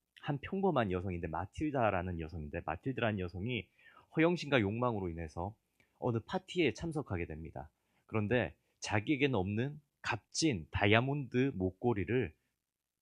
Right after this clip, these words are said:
부자 친구에게 빌려서 그 파티에 참석합니다. 그런데 그만 그 파티에서 그 목걸이를 잃어버리죠. 그리고는 그것을 잃어버렸다고 얘기하면 될 텐데,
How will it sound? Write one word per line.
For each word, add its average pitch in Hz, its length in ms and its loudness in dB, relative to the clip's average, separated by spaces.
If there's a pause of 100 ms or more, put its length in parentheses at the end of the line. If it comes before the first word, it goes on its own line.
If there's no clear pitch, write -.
(160)
부자 127 300 2
친구에게 104 540 -2
빌려서 120 680 0 (160)
그 110 120 -8
파티에 110 380 -6
참석합니다. 82 680 -10 (320)
그런데 120 240 0
그만 113 280 0
그 123 100 -2
파티에서 117 560 -2
그 107 120 -10
목걸이를 107 640 0 (640)
잃어버리죠. 98 640 0 (480)
그리고는 139 380 2
그것을 127 440 2
잃어버렸다고 131 640 2
얘기하면 110 300 0
될 90 120 -4
텐데, 90 420 -6